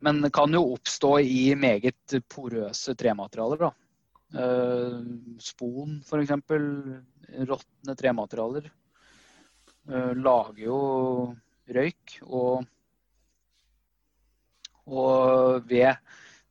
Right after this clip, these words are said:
ved tilførsel da, ehm, av oksygen, så kan det jo utvikle seg til en, eh, en brann, da, eller en flammebrann. Og papir, da, har jo blant annet, eh, kan jo ulme. Ehm,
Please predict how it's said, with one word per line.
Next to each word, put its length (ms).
ved 220
tilførsel 920
da, 40
ehm, 380
av 200
oksygen, 600
så 280
kan 180
det 80
jo 140
utvikle 420
seg 220
til 320
en, 300
eh, 360
en 240
brann, 300
da, 120
eller 340
en 60
flammebrann. 840
Og 220
papir, 480
da, 100
har 140
jo 40
blant 220
annet, 320
eh, 320
kan 160
jo 160
ulme. 460
Ehm, 840